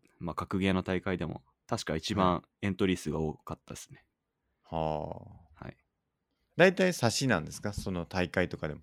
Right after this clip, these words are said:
Speaker 1: 大会は間違いなく差しです。
Speaker 2: うーん。
Speaker 1: はい。
Speaker 2: だ-、大乱闘なのに。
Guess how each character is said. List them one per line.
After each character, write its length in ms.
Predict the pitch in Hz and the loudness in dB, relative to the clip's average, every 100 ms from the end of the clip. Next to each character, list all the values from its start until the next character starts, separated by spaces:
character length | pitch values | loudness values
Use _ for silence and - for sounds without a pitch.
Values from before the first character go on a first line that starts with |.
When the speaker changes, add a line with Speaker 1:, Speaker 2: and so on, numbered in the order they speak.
| _ | _
Speaker 1:
大 280 | - 113 123 | -2 0 2
会 180 | 131 127 | 4 4
は 60 | |
間 120 | 110 104 | 4 2
違 40 | 120 | 4
い 20 | 107 | 4
な 80 | 80 | 2
く 40 | |
差 140 | - 85 | -2 -4
し 120 | - | -4
で 100 | - | -6
す。 220 | - - - - _ _ _ _ | -14 -16 -20 -20 _ _ _ _
Speaker 2:
う 40 | 104 | -6
ー 40 | |
ん。 480 | 101 98 98 92 87 _ | -4 -4 -6 -8 -14 _
Speaker 1:
は 140 | - | -16
い。 120 | - 92 | -2 6
Speaker 2:
だ-、 160 | 120 117 | 6 8
大 280 | 107 120 123 | 8 10 10
乱 180 | 120 95 | 8 6
闘 160 | 82 | 2
な 120 | 78 | 4
の 100 | 87 | 2
に。 200 | 76 69 | 2 -4